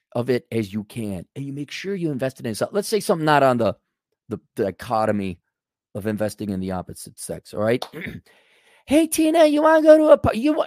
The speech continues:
oh, God, oh, d-, d-, perfect, perfect, perfect idea.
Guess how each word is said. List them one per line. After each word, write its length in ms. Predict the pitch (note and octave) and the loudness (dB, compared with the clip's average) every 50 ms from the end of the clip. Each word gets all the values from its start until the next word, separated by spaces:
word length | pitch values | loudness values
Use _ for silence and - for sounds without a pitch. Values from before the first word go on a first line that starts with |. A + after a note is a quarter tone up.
| F3+ | -6
oh, 100 | E3+ D#3 | -8 -10
God, 300 | C#3 A#2+ D#3+ D3 B2+ A#2 - | -2 4 6 6 6 4 2
oh, 120 | C#3+ B2+ - - - - A#2+ - - | -2 -8 -8 -12 -16 -16 -18 -12 -8
d-, 120 | E3 D#3+ | -6 -6
d-, 120 | - - E3+ | -4 -6 -4
perfect, 520 | - - D3+ E3+ C#3+ - A2 - _ _ | -2 2 2 2 2 0 -2 -10 _ _
perfect, 380 | - A3+ A#3+ F3 E3+ B2+ - _ _ _ _ _ _ _ _ _ _ | 6 8 8 8 6 4 0 _ _ _ _ _ _ _ _ _ _
perfect 300 | - C#3+ B2+ - _ - | -14 -14 -14 -14 _ -14
idea. 280 | A2+ F#2 F#2+ F2+ - - | -14 -12 -12 -14 -18 -20